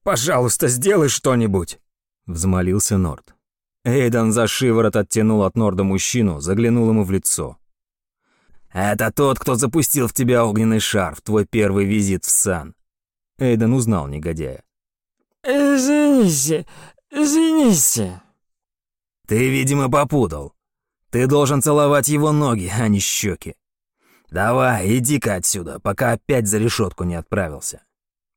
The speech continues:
Эйден отпустил его и проследил за ковыляющей пьяной походкой.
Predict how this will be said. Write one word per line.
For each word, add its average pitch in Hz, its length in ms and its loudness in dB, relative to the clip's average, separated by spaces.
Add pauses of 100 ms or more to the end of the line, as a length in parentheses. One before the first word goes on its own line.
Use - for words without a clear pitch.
(200)
Эйден 104 340 2
отпустил 104 540 -2
его 110 300 4
и 120 160 2
проследил 131 680 0
за 120 140 0
ковыляющей 101 680 2
пьяной 76 400 -6
походкой. - 680 -12